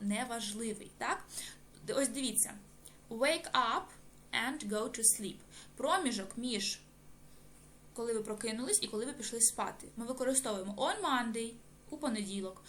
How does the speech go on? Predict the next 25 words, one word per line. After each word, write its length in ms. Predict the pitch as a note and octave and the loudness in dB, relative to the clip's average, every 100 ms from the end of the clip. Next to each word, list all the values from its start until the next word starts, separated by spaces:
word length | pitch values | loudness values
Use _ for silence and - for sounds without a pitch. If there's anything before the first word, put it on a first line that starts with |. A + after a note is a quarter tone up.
| - - | -14 -4
on 300 | A#3+ B3+ C4+ | 2 4 4
the 260 | C4 C4 B3 | 0 0 -2
eighteenth 380 | B3+ - D#4 A3 | -2 -2 2 4
of 100 | D4 C4+ | 8 6
September, 600 | - B3 G#3+ G3+ F#3+ F#3 G3 | 4 -2 0 -2 -2 -6 -2
вісімнадцятого 680 | A3 A3 A3 A#3+ - C4 A3+ | -2 0 -2 -4 -6 -8 -6
грудня, 420 | G#3 G3 - - - - - - | -6 -6 -8 -12 -14 -14 -14 -10
on 300 | - B3 C#4+ F#4+ - - | 0 2 2 0 -8 -4
New 340 | G#3 G3+ A3+ | -2 -2 -2
Year's 500 | C4+ A3+ A3 A3 A3 | -4 -4 -4 -4 -2
Day, 420 | G#3+ G3+ F#3 G3+ G3+ - - G3+ G3+ | -2 0 -2 -6 -10 -14 -16 -14 -4
в 320 | A3+ C4+ G#4 - - - | 0 0 0 -8 -18 -8
новорічний 680 | G3+ F#3+ F#3+ A3+ - A3 G#3 | -6 -4 -6 -2 -4 -4 -8
день. 340 | G3+ F3 D#3+ D#3 - - - - - - - - - - - | -6 -6 -6 -12 -16 -20 -20 -20 -20 -20 -14 -14 -12 -14 0
Отже, 360 | C#4 G#3 G3+ - | 4 4 0 -2
on 320 | C#4 D#4 G4+ | 2 2 2
ми 60 | C#4 | -2
використовуємо 760 | C4 B3 A#3+ - G#3+ G3 G3 G3+ | -2 -4 -4 -2 -4 -6 -4 -2
з 80 | |
місяцями, 760 | A3 A3 G3 G3 G3+ G3 G#3 D#4 - - - - | 0 0 2 2 2 0 0 -2 -6 -16 -12 -4
е, 680 | G3+ G3 F#3+ F#3+ F#3+ - - - - - - - - G3+ G3 A3 | -2 -2 -4 -6 -6 -10 -12 -16 -18 -20 -20 -20 -12 -12 -6 -2
днем 600 | G3+ G#3 A#3+ A3 G3+ G3+ | 0 2 4 4 2 0
тижня 500 | G#3+ F#3+ G#3 G3+ G3+ | -2 0 0 0 0
у 60 | A3+ | -4
місяці 680 | A3+ A#3 B3 C#4 - E4 | -2 2 2 6 4 4